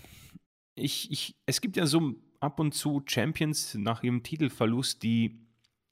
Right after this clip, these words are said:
aufgrund der Titelregentschaft dann trotzdem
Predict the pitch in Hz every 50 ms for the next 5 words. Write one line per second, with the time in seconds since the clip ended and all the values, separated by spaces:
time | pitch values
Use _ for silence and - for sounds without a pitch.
0 | _ _ _ _ _ - 113 113 - - - 135 165 175 - 123 110 - 151 160
1 | - 160 131 120 127 120 113 151 131 147 139 - 139 131 - - _ - 120 127
2 | - - - 123 117 - - - - - 135 131 131 131 135 131